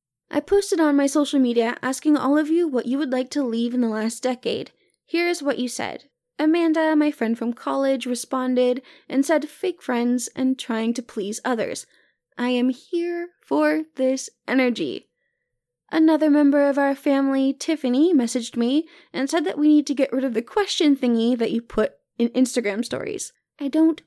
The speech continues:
want to, Tiffany. Let me live my technologically impaired life, okay? I am still learning the grams. But she said,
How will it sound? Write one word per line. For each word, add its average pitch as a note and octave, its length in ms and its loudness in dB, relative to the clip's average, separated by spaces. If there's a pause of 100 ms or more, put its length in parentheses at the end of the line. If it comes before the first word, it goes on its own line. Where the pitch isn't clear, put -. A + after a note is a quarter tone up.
want D4+ 320 0
to, D#4+ 280 0
Tiffany. D4+ 680 2
Let C#4 220 -4
me D#4+ 200 4
live D4 300 0
my C#4+ 220 4
technologically C#4 880 -2
impaired C4+ 440 0
life, C4 360 -2
okay? D4+ 460 -2 (600)
I E4+ 100 4
am E4+ 200 4
still F4 320 0
learning C4 520 2 (120)
the A#3 320 2
grams. - 600 -6 (340)
But C4+ 160 -4
she F4+ 220 2
said, C#4 420 0